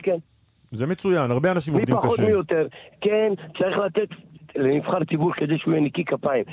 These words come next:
Speaker 1: כדי שהוא יתמסר.
Speaker 2: אז
Speaker 1: במלוא המרץ לטובת הציבור.
Speaker 2: אז אתה בעד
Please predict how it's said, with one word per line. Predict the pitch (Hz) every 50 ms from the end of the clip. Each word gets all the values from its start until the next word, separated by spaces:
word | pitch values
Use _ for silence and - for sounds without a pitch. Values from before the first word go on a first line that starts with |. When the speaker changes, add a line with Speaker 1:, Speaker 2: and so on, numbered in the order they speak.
| - - -
Speaker 1:
כדי | - 165 165 185
שהוא | 156 - 190
יתמסר. | 170 - 160 165 170 151 - - 190 175 143
Speaker 2:
אז | 110 - - - - _ _ _ _ _ _ _ _ _ _ _ _ _ _ _ _ _ _ _ _ - 156 165 165
Speaker 1:
במלוא | 180 208 202
המרץ | 180 170 170 170 156 151 - -
לטובת | 160 160 156 151 - 170 160 156 - -
הציבור. | 143 123 - 160 135 123 131 135
Speaker 2:
אז | 127
אתה | - 156
בעד | 143 139 139